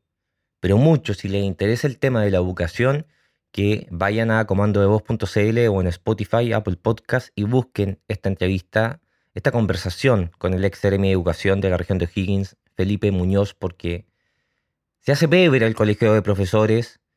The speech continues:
y le otorga una responsabilidad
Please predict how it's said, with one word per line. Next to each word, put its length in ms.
y 520
le 380
otorga 500
una 140
responsabilidad 920